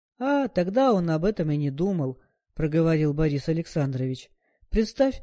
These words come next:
даже обрадовался. У него появилась возможность показать себя, пусть даже с помощью убийства. Ты не представляешь, это слова Бени,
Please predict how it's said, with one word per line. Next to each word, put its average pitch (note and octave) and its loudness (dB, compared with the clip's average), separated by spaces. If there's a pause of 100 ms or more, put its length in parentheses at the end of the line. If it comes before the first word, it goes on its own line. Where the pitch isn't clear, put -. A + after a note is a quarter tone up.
(220)
даже G#3+ 4
обрадовался. C#3+ 0 (400)
У F#3 -2
него F#3+ 2
появилась E3+ 0
возможность G3 -2 (200)
показать F3+ 0
себя, C#3+ -4 (240)
пусть D#3+ -2
даже F3 0 (160)
с - -20
помощью D#3+ -2
убийства. C#3+ -6 (520)
Ты F3+ -2
не D#3+ 0
представляешь, C#3+ -2 (240)
это D#3 -4
слова E3 0
Бени, C3+ -4